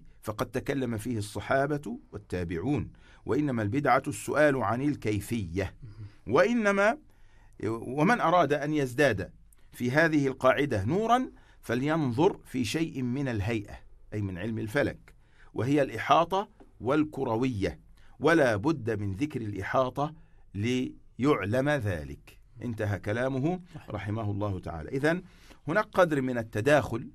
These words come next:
الذي يقع في، آه، هذه العلوم، وقدر من التكامل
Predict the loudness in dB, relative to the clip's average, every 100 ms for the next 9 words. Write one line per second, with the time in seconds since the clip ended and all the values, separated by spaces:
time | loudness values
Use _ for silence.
0 | -20 -20 -20 -8 -4 -2 0 0 2 0
1 | 0 -8 -20 -20 -20 -8 -4 0 -2 -4
2 | -10 -8 -6 -6 2 4 4 2 -4 -4
3 | -4 -2 0 0 0 -6 -20 -10 -8 0
4 | 0 0 -4 -2 -2 -2 -4 -6 0 0
5 | 0 -2 -6